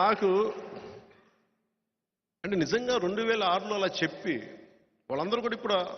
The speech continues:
పదవుల్లో ఉన్నారు, వాళ్ళందరూ ఆ మెసేజ్ తీసుకొచ్చిన వాళ్ళు నిజంగా చేస్తారా అనుకున్నా. ఆ రోజు నుంచి రెండు వేల ఎనిమిది సమయంలో సంఘటనలు జరిగిపోయినాయి.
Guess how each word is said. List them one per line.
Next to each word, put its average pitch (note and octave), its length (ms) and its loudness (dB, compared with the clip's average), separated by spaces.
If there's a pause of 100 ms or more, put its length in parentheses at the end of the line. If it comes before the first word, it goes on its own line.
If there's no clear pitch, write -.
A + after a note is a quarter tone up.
(160)
పదవుల్లో A3 380 2
ఉన్నారు, G3 200 -2
వాళ్ళందరూ D3 320 -2 (100)
ఆ A#2+ 40 -4 (100)
మెసేజ్ F#3 260 0
తీసుకొచ్చిన E3+ 320 -6
వాళ్ళు D3 140 -4
నిజంగా A3+ 260 -2
చేస్తారా A#3 400 -2
అనుకున్నా. G3+ 300 -6 (2500)
ఆ F3+ 100 2 (100)
రోజు A#3+ 220 0 (100)
నుంచి G3 320 -6 (1120)
రెండు G#3+ 280 -4
వేల G#3+ 160 0 (140)
ఎనిమిది G3+ 440 -6 (440)
సమయంలో E3 540 -4 (340)
సంఘటనలు G#3+ 380 -4
జరిగిపోయినాయి. G3+ 460 -10